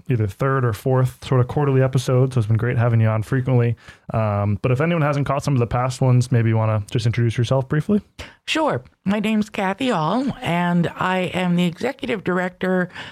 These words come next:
Speaker 2: of petrochemical products for Opus. And my, uh, my division is mostly the Petrochem Wire brands. Petrochem Wire was a company that I founded in two thousand seven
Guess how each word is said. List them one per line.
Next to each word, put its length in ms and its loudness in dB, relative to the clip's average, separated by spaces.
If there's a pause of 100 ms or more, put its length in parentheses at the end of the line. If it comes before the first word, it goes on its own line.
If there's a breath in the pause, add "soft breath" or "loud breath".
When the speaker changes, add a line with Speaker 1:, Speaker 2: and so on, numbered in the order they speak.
(180 loud breath)
Speaker 2:
of 300 -2
petrochemical 800 -4
products 640 -6
for 560 -2 (100)
Opus. 580 -4 (540 loud breath)
And 540 -2
my, 460 0
uh, 200 -2
my 140 0
division 680 0
is 520 0 (320 loud breath)
mostly 460 0
the 320 0
Petrochem 560 -2
Wire 280 0
brands. 600 -2 (380 soft breath)
Petrochem 480 -4
Wire 240 0
was 160 -6
a 40 -14
company 480 -2
that 160 -2
I 160 -2
founded 560 -2
in 480 0
two 140 -4
thousand 400 -2
seven 500 -2